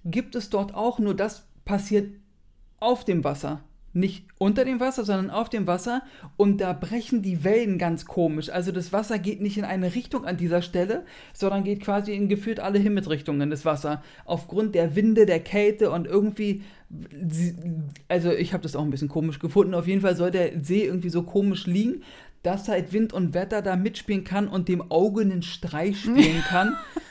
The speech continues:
Speaker 1: dass man halt denkt, man sieht irgendwas.
Speaker 2: Mhm.
Speaker 1: Ich werde f-, dieses Video, ähm,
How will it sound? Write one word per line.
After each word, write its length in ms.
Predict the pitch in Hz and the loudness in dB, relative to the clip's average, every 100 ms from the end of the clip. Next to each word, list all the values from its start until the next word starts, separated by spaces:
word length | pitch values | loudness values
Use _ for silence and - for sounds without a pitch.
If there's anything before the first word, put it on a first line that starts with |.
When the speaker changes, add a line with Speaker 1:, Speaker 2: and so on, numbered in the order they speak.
| - | -4
Speaker 1:
dass 220 | - 196 202 | 2 2 2
man 220 | 214 202 | 0 0
halt 180 | 185 - | 0 0
denkt, 200 | 196 190 | -2 0
man 200 | 180 165 | 0 2
sieht 340 | 156 220 - | 2 0 0
irgendwas. 540 | 156 156 143 135 139 - | 0 0 0 -2 -2 -6
Speaker 2:
Mhm. 400 | 240 240 233 254 | -2 0 2 4
Speaker 1:
Ich 240 | 262 277 156 | 4 2 2
werde 440 | 185 196 240 240 | 0 2 2 0
f-, 80 | - - - 170 | -2 -18 -20 -8
dieses 480 | 180 202 180 151 147 | 0 2 2 -2 -2
Video, 480 | 196 233 240 262 311 381 - _ _ _ _ - _ _ | -4 -4 -4 -4 -4 -8 -18 _ _ _ _ -20 _ _
ähm, 600 | 180 180 170 156 139 - | 2 4 4 2 -2 -6